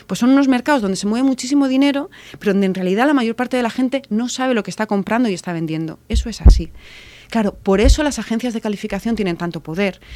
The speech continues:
En una situación donde se mueve tanto dinero y hay tan poca información, es lógico pensar que un agente que fuera capaz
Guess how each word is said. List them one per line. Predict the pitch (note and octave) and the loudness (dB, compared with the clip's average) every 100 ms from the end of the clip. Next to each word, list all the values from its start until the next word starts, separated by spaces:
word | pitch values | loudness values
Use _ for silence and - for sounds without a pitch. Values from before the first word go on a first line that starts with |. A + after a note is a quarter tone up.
| - | -8
En | F#3 G#3 | 0 2
una | A3+ | 2
situación | B3 A3+ G#3+ D4 A#3 E3+ | 0 -4 0 0 0 0
donde | F3+ F3+ | -2 0
se | G3 | -2
mueve | A3+ A3 | -2 0
tanto | B3 B3+ | 0 2
dinero | B3 B3 G#3 | 0 0 0
y | F3+ | -2
hay | F#3+ | -2
tan | D#3+ E3 | -4 -6
poca | F#3+ | -4
información, | A#3 A3+ B3+ A#3+ - C4 D4 - _ _ _ _ _ _ _ - _ G#3 | -6 -4 -4 -4 -2 -4 -4 -10 _ _ _ _ _ _ _ -20 _ -4
es | A#3 | -2
lógico | A3 A3+ A3 | -2 -2 -2
pensar | A3+ G#3+ C4 | -4 -2 -2
que | - | 0
un | G3 | 2
agente | A#3 - D4 D4 A3 D#3+ - | 2 2 2 2 0 -10 -12
que | F3+ | -10
fuera | - A#3 | -4 -2
capaz | B3 G#3+ E3 | -2 -2 -4